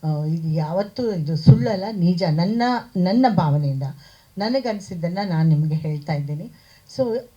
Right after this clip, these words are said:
ಅದರ ಮಧ್ಯೆ, ಅದರ ಮಧ್ಯೆ ಒಂದು ಉತ್ತಮವಾದ, ಹೀಗೂ ಇರ್ಬೋದು ಸಮಾಜದಲ್ಲಿ, ಹೀಗೂ ಬದುಕ್ಬೋದು ಅಂತ ಒಳ್ಳೆ ಕಥೆಯನ್ನ ಆಧರಿಸ್ಕೊಂಡು, ಆರಿಸ್ಕೊಂಡು ಅವಳು, ಆ, ಸಮಾಜಮುಖಿಯಾಗಿ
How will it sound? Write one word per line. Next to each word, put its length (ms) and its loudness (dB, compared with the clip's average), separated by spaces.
ಅದರ 300 4
ಮಧ್ಯೆ, 500 0
ಅದರ 260 -8
ಮಧ್ಯೆ 300 0
ಒಂದು 260 2
ಉತ್ತಮವಾದ, 840 -4
ಹೀಗೂ 500 -4
ಇರ್ಬೋದು 480 -4
ಸಮಾಜದಲ್ಲಿ, 720 -4
ಹೀಗೂ 600 -4
ಬದುಕ್ಬೋದು 720 0
ಅಂತ 140 -6
ಒಳ್ಳೆ 500 0
ಕಥೆಯನ್ನ 520 -4
ಆಧರಿಸ್ಕೊಂಡು, 880 -2
ಆರಿಸ್ಕೊಂಡು 720 -2
ಅವಳು, 580 -2
ಆ, 360 2
ಸಮಾಜಮುಖಿಯಾಗಿ 1200 0